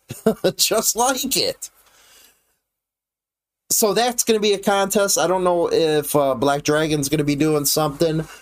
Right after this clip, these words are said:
but we're gonna take the best name and open up that magazine. And we gonna be covering a lot of rallies this year. We'll get a rally schedule up, event schedule, the whole nine yards.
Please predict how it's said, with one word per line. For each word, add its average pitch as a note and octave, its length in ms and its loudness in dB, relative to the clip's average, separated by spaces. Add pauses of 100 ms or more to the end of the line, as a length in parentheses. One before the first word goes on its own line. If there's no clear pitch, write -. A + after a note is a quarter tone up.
but C#3+ 160 2
we're D3 120 0
gonna C#3+ 120 -2
take F3 220 0
the D3 80 0
best F3 400 0
name F#3+ 380 0
and C3+ 360 0
open F#3+ 300 0
up F3 160 -6
that D#3+ 260 -2
magazine. F#3+ 880 -2 (440)
And D3 460 0
we D#3+ 320 2
gonna D3+ 180 0
be C#3+ 140 -2
covering D3+ 400 0
a C#3 60 2
lot C#3+ 200 2
of B2+ 60 -2
rallies F3+ 480 0
this F3+ 300 0
year. F#3 340 0
We'll D3+ 200 0
get D3 140 0
a C#3 60 2
rally D#3+ 380 0
schedule D#3 600 0
up, D#3 220 0
event C#3+ 380 0
schedule, D3+ 640 0
the C3 120 2
whole C3+ 160 0
nine C3+ 220 0
yards. D3+ 840 -2